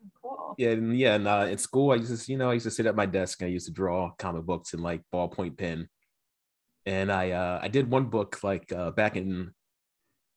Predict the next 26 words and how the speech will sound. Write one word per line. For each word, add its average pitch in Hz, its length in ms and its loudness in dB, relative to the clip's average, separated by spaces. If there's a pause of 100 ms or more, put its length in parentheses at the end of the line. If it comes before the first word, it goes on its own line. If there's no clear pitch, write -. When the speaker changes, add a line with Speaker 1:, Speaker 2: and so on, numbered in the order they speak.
(440)
Speaker 2:
back 107 260 -2
in 92 120 -4
two - 260 -4
thousand 110 640 0
ten. 104 500 0 (480)
It 95 120 -2
took 117 160 0
me, 110 80 2
like, 107 320 2
uh, 104 180 4
it 98 60 0
took 143 140 0
me, 139 80 4
like, 120 200 6
a 95 40 0
year, 98 380 2
'cause 95 120 -8
it 113 100 -6
takes 117 200 -4
about 101 360 4
an 95 240 -4
entire 107 420 2
day 95 380 2
to 85 100 -6
draw, 85 300 0
like, 85 260 -4